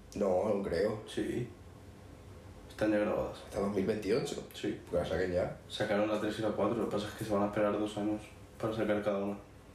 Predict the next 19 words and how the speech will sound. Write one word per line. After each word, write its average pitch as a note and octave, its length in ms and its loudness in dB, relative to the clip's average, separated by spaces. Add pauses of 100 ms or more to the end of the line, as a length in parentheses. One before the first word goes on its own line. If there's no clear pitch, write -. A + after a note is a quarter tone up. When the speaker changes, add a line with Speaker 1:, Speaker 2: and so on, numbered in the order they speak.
(600)
Speaker 1:
Ay, - 80 -8
Speaker 2:
Pero G#2+ 160 2
Speaker 1:
pues G#2 120 2
Speaker 2:
gra-, G2+ 60 2
Speaker 1:
hijo F#2+ 100 -2
de F2 80 -6
puta. A#2 140 -2
Speaker 2:
grabaron A2+ 320 4
las A#2 140 2
tres A2+ 160 -2
a A2+ 40 -2
la A2 80 4
vez A#2 200 2
porque G2 320 -2
el G2 120 2
director, G#2 520 2 (960)
eh, - 280 -2
que G2+ 300 4
es - 180 -2